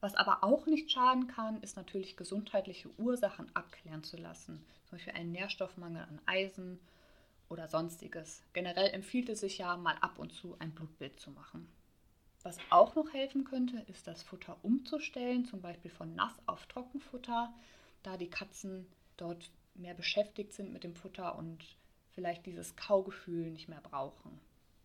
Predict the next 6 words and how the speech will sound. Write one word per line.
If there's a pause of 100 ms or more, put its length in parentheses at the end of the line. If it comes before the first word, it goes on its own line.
(320)
Genau,
wir
füttern (300)
übrigens
ausschließlich,
äh,